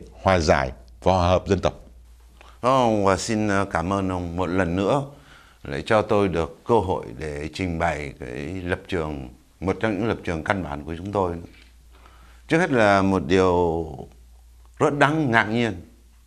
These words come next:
Speaker 2: và có lẽ cái điều đó nó đã giải thích, ờ, tại sao đất nước ta lại là đất nước ta hiện nay. Đó là trong lịch sử thế giới đó, chưa hề có một cái trường hợp nào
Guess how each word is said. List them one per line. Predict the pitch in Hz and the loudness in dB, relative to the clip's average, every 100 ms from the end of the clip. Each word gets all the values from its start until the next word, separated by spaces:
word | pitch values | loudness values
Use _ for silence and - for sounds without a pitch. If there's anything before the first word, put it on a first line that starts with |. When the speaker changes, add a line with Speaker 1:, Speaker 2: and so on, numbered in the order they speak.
| - | -8
Speaker 2:
và | 87 | -6
có | - 117 | 0 2
lẽ | 117 127 | 2 0
cái | 135 | -2
điều | 104 85 76 | -2 -2 -2
đó | 76 101 131 - - _ _ _ _ _ | 2 2 2 -6 -20 _ _ _ _ _
nó | 107 120 | -2 2
đã | 120 | 2
giải | 92 76 | 0 -2
thích, | 78 139 139 | -2 -4 -4
ờ, | 92 90 85 - | -2 -2 -2 -4
tại | - - | -8 -6
sao | 98 90 92 87 - - - - - - - | 0 2 0 -4 -14 -20 -20 -20 -20 -20 -2
đất | 117 | 0
nước | 151 143 | 2 4
ta | 123 110 104 90 87 - - _ - - - - - - | 6 6 6 0 -8 -16 -20 _ -20 -20 -20 -20 -20 -4
lại | 92 | 0
là | 95 101 | 4 4
đất | 101 135 | 4 2
nước | 127 - | 0 2
ta | 98 | 2
hiện | 87 71 | 2 -4
nay. | 87 80 - - _ _ _ _ _ _ _ _ _ | -4 -4 -12 -20 _ _ _ _ _ _ _ _ _
Đó | 113 170 | 2 4
là | 147 | 4
trong | 113 156 151 143 | 4 2 2 4
lịch | 120 - | 2 0
sử | - 90 | -2 -2
thế | 90 139 | 0 0
giới | 135 135 160 | 4 2 2
đó, | - - - _ _ _ _ _ | -4 -14 -20 _ _ _ _ _
chưa | 160 | 2
hề | 143 123 104 | 4 4 4
có | 92 123 170 | 6 6 6
một | 175 117 101 - | 2 -2 -4 -6
cái | 107 120 131 131 | -4 -4 -4 0
trường | 139 117 | 2 2
hợp | 98 104 | 0 0
nào | 92 78 | 0 0